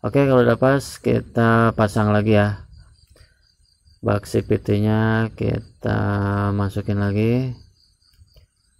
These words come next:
Oke, kita pasang pelan-pelan ya, lurusin, baru tepuk-tepuk seperti itu ya.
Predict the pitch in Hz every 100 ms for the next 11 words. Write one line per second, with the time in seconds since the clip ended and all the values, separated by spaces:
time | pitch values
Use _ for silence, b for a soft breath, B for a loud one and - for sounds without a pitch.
0 | _ _ _ _ _ 113 104 - 113 110
1 | 117 110 104 - 107 110 120 123 123 123
2 | - _ _ 117 104 104 107 110 113 107
3 | 104 104 - 117 120 104 104 107 - -
4 | - 107 - 107 110 104 107 117 113 113
5 | 117